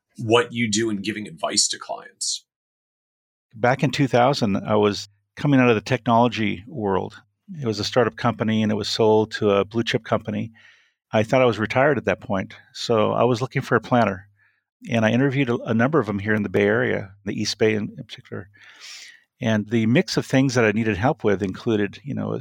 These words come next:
Speaker 2: estate planning. I was going through stock options, so inf-, help with that. So certainly taxes, uh, financial planning, and also real estate, 'cause I had some smaller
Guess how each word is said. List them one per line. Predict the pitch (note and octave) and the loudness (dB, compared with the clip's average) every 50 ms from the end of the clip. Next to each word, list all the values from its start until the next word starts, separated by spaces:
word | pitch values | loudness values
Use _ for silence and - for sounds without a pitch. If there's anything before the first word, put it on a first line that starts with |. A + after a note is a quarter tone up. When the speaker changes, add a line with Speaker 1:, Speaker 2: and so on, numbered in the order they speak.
| - - | -10 -12
Speaker 2:
estate | - - - - B2 A#2 A2+ | -12 -10 -2 -2 0 -2 -2
planning. | - - A#2+ A#2 A2+ A2+ A2 A2 A2 G#2+ G#2+ A2 - _ _ _ _ _ _ _ _ | -2 0 2 2 2 2 0 -2 -2 -4 -6 -8 -12 _ _ _ _ _ _ _ _
I | A2+ | -2
was | G#2+ G#2 G2+ F#2+ F#2+ - - - - | 0 0 0 -2 -6 -12 -16 -10 -2
going | - A#2 A2+ | 0 0 2
through | - - A#2 | 2 0 -4
stock | - - - A2+ A2 A2+ A#2 | -2 0 2 0 2 2 2
options, | A2 G#2 G2 - - A2+ G#2+ G#2+ G#2+ - | 2 2 2 0 -2 -2 -2 -2 -4 -6
so | - - G#2 G2 | -4 -2 -2 -2
inf-, | - - G#2 - - - - | 0 -2 -6 -8 -10 -12 -4
help | - A#2 A2+ - | -2 -2 -2 -2
with | A2+ G#2+ - | -4 -4 0
that. | A2 G#2 G#2 G#2+ F#2+ F#2 - - _ _ _ _ _ _ _ _ _ _ | 0 0 0 0 -2 -6 -8 -14 _ _ _ _ _ _ _ _ _ _
So | - - A2 | -14 -12 -10
certainly | - - B2+ - G#2+ G2+ F#2+ | -6 -6 -6 -4 -4 -6 -6
taxes, | - - G#2 G2+ G2+ G2 - - G#2 G2+ G2+ G2 F#2+ G2 - - - G#2+ | -2 0 2 2 2 0 -2 0 2 2 2 2 0 -2 -6 -6 -4 -4
uh, | G#2 G#2 | -4 -4
financial | - - A2+ G#2+ A2 A2 - - G#2+ | -2 -2 0 0 0 0 0 -4 -6
planning, | - - A2 G#2+ G#2 G#2 G#2 G2+ G2+ G#2 G2+ - - - - _ _ _ _ _ _ _ _ - | -2 0 2 2 2 2 0 -2 -2 -4 -6 -10 -14 -20 -20 _ _ _ _ _ _ _ _ -2
and | C3 A#2+ A#2+ A#2+ A#2+ | 0 2 2 4 2
also | C3 D#3+ D#3+ - D3 B2 B2+ B2 - - _ _ - | 2 2 2 2 2 2 2 2 0 -6 _ _ -4
real | - B3+ | -2 -2
estate, | - - - G2 F2 - - - - - - | -2 -2 -4 -4 -4 -4 -8 -16 -20 -8 -6
'cause | A#2+ G#2+ | -2 2
I | A#2+ B2 A#2+ | 2 2 2
had | G2 B2 B2+ A#2 A2+ A2+ A2 G#2 - | 2 2 2 4 4 2 2 -2 -6
some | - - A#2 G#2 F#2+ | -4 -2 -2 -2 -2
smaller | - - - A#2 A2 A2 A2+ A2 G#2+ G#2+ G#2 G2 F#2+ | -4 -2 2 2 4 4 6 4 4 4 2 2 -2